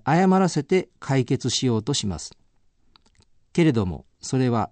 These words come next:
できない相談です。他人を変えることはできません。けれども、自分が変わることはできます。私が夫婦喧嘩をしたとき、私の中に必ずある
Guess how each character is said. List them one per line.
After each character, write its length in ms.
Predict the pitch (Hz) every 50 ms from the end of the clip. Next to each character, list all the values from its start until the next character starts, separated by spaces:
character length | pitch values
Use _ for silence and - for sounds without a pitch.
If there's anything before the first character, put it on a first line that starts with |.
| -
で 180 | - 101 120 113
き 120 | - 175
な 140 | 175 170 143
い 80 | 120 104
相 240 | - - 107 101 95
談 220 | 101 95 92 85
で 100 | 80 80
す。 160 | - - - _ _ _ _ _ _ _ _ _ _ _ _ _ _ _ _ _ _ _
他 140 | - 156 165
人 300 | 185 190 190 190 185 185
を 120 | 185 160 -
変 160 | - 165 170
え 40 | 170
る 100 | 156 156
こ 120 | - 156
と 100 | 139 -
は 100 | 110 95
で 160 | 85 82 107 -
き 100 | - 104
ま 120 | 104 104
せ 160 | - - 101
ん。 100 | 80 - - _ _ _ _ _ _ _ _ _ _ _ _ _ _ _ _ _ _ _ _ _ _ _
け 120 | - 180 185
れ 100 | 175 131
ど 140 | 110 104
も、 180 | 92 90 85 - _ _ _ _ _ _ _ _ _ _ _ -
自 160 | 123 123 156
分 260 | 160 202 202 202 196
が 160 | 196 196 185 190
変 120 | - 190 185
わ 100 | 185 180
る 100 | 175 175
こ 140 | - 151 165
と 120 | - 185
は 100 | 202 196
で 140 | 139 110 101
き 100 | - 101
ま 120 | 87 80
す。 180 | - - - - _ _ _ _ _ _ _ _ _ _ _ _ _ _ _ _ _ _ _ _ _ _ _ _ _ _ _ _ _
私 360 | - 127 - 151 139 - 143 131
が 120 | 135 131
夫 220 | 127 - 165 180
婦 120 | 175 175 180
喧 240 | 175 185 180 165 -
嘩 120 | - 123
を 100 | 113 110
し 60 | 104
た 120 | - 110 104
と 120 | - 101
き、 200 | - - - - _ _ - _ _ _ _ _ _ _ _ _ _ _ _ _ _ -
私 340 | 131 131 165 160 156 -
の 140 | 170 165 156
中 240 | 143 135 127 - 135
に 120 | 123 117
必 160 | 107 - - 135 151 165 185 180 160
ず 120 | 131 120
あ 80 | 110 101
る 180 | 92 82 -